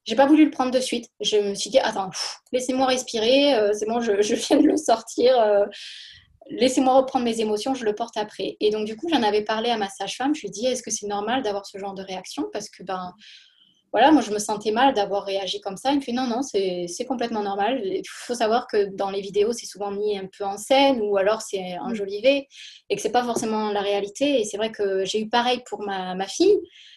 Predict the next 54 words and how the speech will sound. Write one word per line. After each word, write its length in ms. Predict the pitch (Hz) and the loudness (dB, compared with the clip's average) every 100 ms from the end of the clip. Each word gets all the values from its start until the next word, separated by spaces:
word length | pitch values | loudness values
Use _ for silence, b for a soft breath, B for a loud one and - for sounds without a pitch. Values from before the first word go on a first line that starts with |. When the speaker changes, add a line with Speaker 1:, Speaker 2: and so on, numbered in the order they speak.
| - | -6
Speaker 2:
Mhm. 140 | 233 | 2
Speaker 1:
Quand 180 | 233 233 226 | 4 4 6
elle 60 | 226 | 8
est 240 | 214 208 | 10 8
arrivée, 480 | 202 208 208 262 302 | 6 4 4 6 6
ben, 400 | 208 196 190 190 | 4 2 0 -2
voilà, 260 | 196 190 - | -2 -2 -4
on 80 | 202 | -2
me 80 | 208 | 2
l'a, 160 | 208 208 _ - | 2 0 _ -8
j'ai, 260 | 220 220 | -6 -4
je 100 | 190 | -4
me, 120 | 226 208 | -2 -2
j'étais 300 | 208 208 226 | -2 2 2
allongée 280 | 226 220 | 2 0
sur 180 | 233 - | -2 -4
le 60 | 208 | 2
côté 360 | 214 208 277 | 2 6 6
et 80 | 277 | 6
on 60 | 214 | 4
me 60 | |
l'a 120 | 202 196 | 0 0
collée 300 | 247 240 240 | 0 0 0
contre 320 | 247 240 247 | -4 -2 -2
moi 400 | 233 240 240 233 | 2 2 4 4
au 60 | 208 | 4
niveau 220 | 208 - | 4 4
de 100 | 208 | 2
mon 120 | 202 | 0
ventre. 420 | 196 233 311 - _ _ _ _ _ _ _ _ _ - | 2 4 4 -2 _ _ _ _ _ _ _ _ _ -2
Et 100 | 233 | 0
je 140 | 220 | 2
l'ai 100 | 240 | 4
pas 140 | 233 226 | 4 2
portée, 360 | 240 - 247 | 0 0 0
quoi. 160 | 208 190 - | 4 2 4
Elle 120 | 202 | 0
était 160 | 208 233 | 0 0
posée 240 | 247 233 | 0 0
sur 160 | 226 202 | -2 -4
le 100 | 185 | -4
lit 200 | 175 240 | -4 -4
et 40 | |
basta. 320 | 202 185 185 - _ | -4 -6 -10 -12 _
<laughs> 160 | - - 339 320 | -4 0 2 2
Speaker 2:
Mhm. 300 | 233 208 214 - | 2 0 -4 -14
Speaker 1:
J'ai 220 | 208 214 | -4 -2
pas, 760 | 208 226 208 202 185 175 175 175 | 0 0 0 0 -4 -6 -8 -10
euh, 140 | - - | -12 -8
eu 160 | 226 | -2
d'émotion 460 | 233 220 208 220 208 | 0 0 -2 -4 -8
particulière, 760 | 190 - - - 208 196 196 | -10 -10 -18 -10 -6 -4 -4
euh, 180 | 185 170 | -4 -4
enfin, 260 | 170 170 | -8 -12